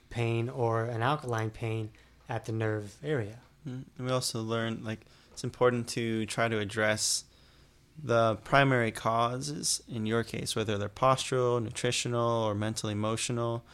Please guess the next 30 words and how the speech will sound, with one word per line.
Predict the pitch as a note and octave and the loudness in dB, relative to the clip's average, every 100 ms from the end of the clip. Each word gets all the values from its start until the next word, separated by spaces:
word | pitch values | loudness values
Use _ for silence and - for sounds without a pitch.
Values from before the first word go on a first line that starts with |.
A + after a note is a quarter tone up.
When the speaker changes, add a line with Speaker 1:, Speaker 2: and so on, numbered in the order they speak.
| - - - - | -20 -20 -20 -4
Speaker 2:
Um, | - G2+ G2 - - _ _ - | 0 0 0 -6 -18 _ _ -2
and | A2 G#2 G2+ - A#2+ A#2+ | 0 2 0 -2 -4 2
once | A#2+ A#2+ A#2 B2 | 4 4 4 4
you | A#2 A2 G#2+ G#2 - _ _ - - - _ | 4 4 4 0 -4 _ _ -20 -20 -20 _
learn | C3 C#3+ D#3 | 4 8 8
more | C3+ C#3 C3+ | 8 8 8
about | B2 A2+ | 8 6
the | A2 | 4
nature | G#2+ A2 - A#2 A2 A2 | 2 2 2 2 2 2
of, | G#2+ G2+ G2 - - - - - - _ - - | 4 4 2 -6 -20 -20 -20 -20 -20 _ -20 -8
uh, | G#2+ - - | -4 -4 0
of | A2+ G#2 | 0 2
your, | A#2 A#2 A2+ | 6 6 6
what's | - A#2 - | 2 0 2
the | A2 | 2
main | A2 A#2 A#2+ | 4 4 4
cause | A2+ C#3 D3 | 4 4 4
in | F3 | 2
yours, | F3 F3+ | 2 0
to | - - | -2 -4
take | A#2 A2 | -2 0
action | G#2+ G#2 A2 A2 | 0 0 0 0
regarding | G#2 G#2 B2 A#2 | -2 2 4 4
that, | A2 G#2+ | 2 2
but | C3 | 4
also | D3+ D3+ C3+ | 6 6 4
know | B2 | 4
these | A#2 A#2 | 4 4
other | A#2 A2+ G#2+ | 2 4 2
aspects | G#2+ G#2 - G#2+ - - | 2 0 0 0 0 -6